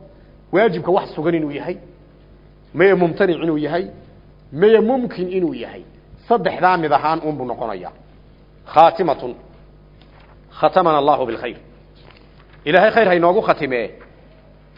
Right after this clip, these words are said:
Waynu aragnaa. Wuu dhammaaday kitaabkii, waxba kama dhinna. Wax alla wax ka dhimani ma jiro kitaabkii. Waa gebagabadii baynu maraynaa.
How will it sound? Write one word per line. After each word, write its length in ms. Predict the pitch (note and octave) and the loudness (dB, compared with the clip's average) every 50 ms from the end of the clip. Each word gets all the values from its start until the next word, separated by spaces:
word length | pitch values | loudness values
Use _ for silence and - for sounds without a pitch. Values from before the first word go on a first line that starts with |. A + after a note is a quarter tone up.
| - - - - - - | -20 -20 -20 -20 -10 -2
Waynu 320 | A#2 D3+ F3+ F3 D#3+ D3+ | 2 4 4 4 4 2
aragnaa. 420 | C3+ B2 A#2 A#2 G#2 A#2 A2 F#2+ E2 - - - - - - - - - - | 0 0 0 -2 -4 -6 -8 -10 -10 -16 -20 -20 -20 -20 -20 -20 -20 -18 -6
Wuu 140 | - D#3 - | 0 0 4
dhammaaday 380 | F3 E3 D#3 D3+ C#3+ C#3 C3 C3 | 4 4 4 4 2 2 2 0
kitaabkii, 440 | C3+ C#3 - - E3+ D3+ C3+ - B2+ | -4 -4 2 2 2 2 2 -2 -6
waxba 240 | A#2 - - F3 G3+ | -6 -4 -2 -2 -2
kama 220 | G3+ E3 C#3+ C#3 | 0 0 -2 -2
dhinna. 240 | B2 A2 G2+ G2+ E2+ D#2 - | -4 -4 -10 -12 -14 -10 -8
Wax 120 | - - - | -8 -6 2
alla 280 | - G#3 G#3+ G#3+ G#3+ G#3 | 2 2 4 4 2 2
wax 120 | F#3+ - - | 0 -2 0
ka 80 | - G3+ | -2 -2
dhimani 320 | E3+ C#3+ B2+ A2+ G#2 G2 - - - - - - - - - - - - | -2 -2 -4 -6 -8 -10 -14 -18 -20 -20 -20 -20 -20 -20 -20 -20 -14 -4
ma 140 | B2+ D#3+ F3 | 0 0 0
jiro 220 | - - D3 D3 | 0 0 -4 -4
kitaabkii. 460 | C#3+ - - - B2+ A2+ G#2 - - | -4 -6 -6 -4 -4 -4 -4 -6 -6
Waa 320 | A2+ B2 B2+ B2 B2 A#2 A2+ | -2 0 2 2 2 2 0
gebagabadii 640 | A2 A#2 C#3+ C#3 C#3+ C3+ C3+ E3 F#3 G3+ E3+ E3 | -2 -6 -4 -4 -4 -4 -2 0 0 0 0 0
baynu 220 | D3+ C#3+ C3+ B2+ B2 | -4 -4 -4 -4 -6
maraynaa. 380 | A#2+ A#2 G#2+ G2 F#2 F2+ D#2 | -6 -8 -8 -10 -12 -16 -20